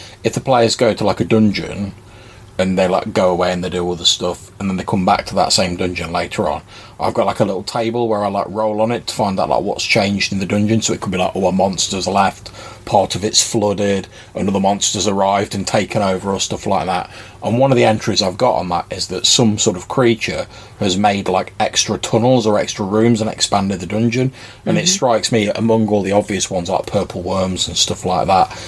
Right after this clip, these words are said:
Speaker 1: that the Gibbering Mouth would be a good one for that, and you could have some quite bizarre sort of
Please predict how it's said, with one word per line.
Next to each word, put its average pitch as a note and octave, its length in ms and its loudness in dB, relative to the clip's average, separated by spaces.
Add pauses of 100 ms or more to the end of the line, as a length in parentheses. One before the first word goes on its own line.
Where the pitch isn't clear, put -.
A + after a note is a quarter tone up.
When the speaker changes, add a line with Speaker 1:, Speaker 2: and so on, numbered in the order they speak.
(160)
Speaker 1:
that F2+ 100 0
the F#2 80 -2
Gibbering G2 420 0
Mouth G#2 260 4
would F2+ 140 0
be F#2 80 0
a F2 100 0
good F2+ 200 0
one F2+ 160 -4
for - 120 -4
that, G2 160 2
and F#2 100 -8
you F2+ 80 -10
could A2 140 2
have G2+ 120 2
some F#2 160 -4
quite G#2+ 420 0
bizarre G2+ 560 4
sort G2+ 200 -4
of F#2+ 180 -4